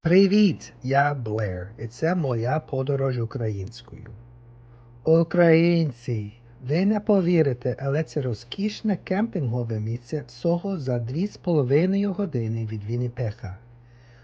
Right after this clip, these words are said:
Moonlit Canopy розташоване на полі для гольфу Pleasant Valley на південній стороні озера Пеликан. Це місце справді відчувається як прихований світ.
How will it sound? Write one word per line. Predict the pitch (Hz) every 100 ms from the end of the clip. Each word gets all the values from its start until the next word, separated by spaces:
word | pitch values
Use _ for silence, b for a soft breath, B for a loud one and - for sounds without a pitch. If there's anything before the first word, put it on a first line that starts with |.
| b -
Moonlit | 139 170 208 233 226 -
Canopy | 131 110 110 131 135
розташоване | 113 - 123 - 143 170 180
на | 147 117
полі | 120 151 185 160
для | 139 123
гольфу | - 185 208 202 117 113
Pleasant | 135 123 190 -
Valley | 151 120 92 - B B B B -
на | 123
південній | 135 110 113 165 196 202
стороні | - 139 127 135 190 208 -
озера | 156 190 196 196
Пеликан. | - 143 147 - - 90 85 - - - b b b b b b -
Це | 254 254
місце | 233 147 123 -
справді | 123 - 143 151 190 208 208
відчувається | 185 185 165 131 131 135 - 143
як | 127 127 113
прихований | - 113 101 160 170 170 165 160
світ. | - - 101